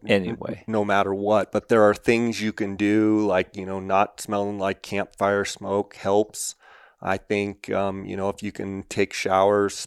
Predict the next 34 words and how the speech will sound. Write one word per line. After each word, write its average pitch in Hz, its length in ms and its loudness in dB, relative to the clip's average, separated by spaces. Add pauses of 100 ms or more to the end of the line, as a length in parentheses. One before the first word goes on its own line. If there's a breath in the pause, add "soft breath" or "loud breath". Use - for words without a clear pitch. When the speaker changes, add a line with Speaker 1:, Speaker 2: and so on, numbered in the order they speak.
Speaker 1:
baths, 98 680 4
you 101 80 -14
know, 92 300 -8
even 101 300 -6
if 95 100 -8
it's - 180 -8
in, 107 200 -4
you 107 100 -6
know, 95 120 -4
you're 101 180 2
up - 160 -4 (600)
camping, 107 400 2
you 98 120 -6
can, 101 220 -12 (140)
you 104 100 -6
know, 95 140 -4 (400 soft breath)
clean 107 340 -2
under, 104 380 0 (100)
under 107 200 -2
your 104 160 0
arms 107 400 0
and 101 120 -8
just 101 220 -4
try 101 220 2
and 104 140 -2
stay 104 280 0
as 104 160 2
clean 101 420 -6
and 98 140 -6
as 92 100 -10
scent-free 104 540 -4
as 101 100 -4
you 104 100 -12
can. 101 420 -2